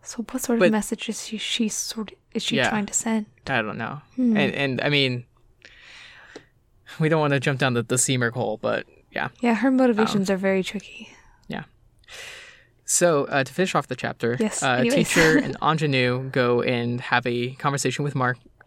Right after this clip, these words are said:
Speaker 2: uh, Marquis,
Speaker 1: Mm-hmm.
Speaker 2: the Marquis of a, a world now, <laughs> um, about power and control and the various ways to acquire them. So teacher kind of wants everyone to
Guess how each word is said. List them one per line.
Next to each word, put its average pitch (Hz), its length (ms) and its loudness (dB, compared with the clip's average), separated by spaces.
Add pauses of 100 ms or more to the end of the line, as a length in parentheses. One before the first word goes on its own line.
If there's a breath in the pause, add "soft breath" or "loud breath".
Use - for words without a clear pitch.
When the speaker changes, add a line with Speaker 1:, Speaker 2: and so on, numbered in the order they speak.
Speaker 2:
uh, 123 380 -2
Marquis, - 680 -2
Speaker 1:
Mm-hmm. 220 400 0
Speaker 2:
the 143 80 0
Marquis 127 580 -2
of 120 240 -2
a, 139 220 -2
a 139 100 0
world 131 280 0
now, 117 260 -4 (480 loud breath)
<laughs> - 360 -20
um, 147 520 4
about 139 260 4
power 151 420 4
and 135 200 -2
control 127 680 2
and 120 180 -2
the 120 60 -2
various 120 280 0
ways 135 180 -4
to 123 120 -4
acquire 123 340 -2
them. 147 260 -6
So 131 280 -4
teacher 165 320 0
kind 135 180 0
of 135 60 0
wants 131 240 0
everyone 131 240 0
to 120 260 -2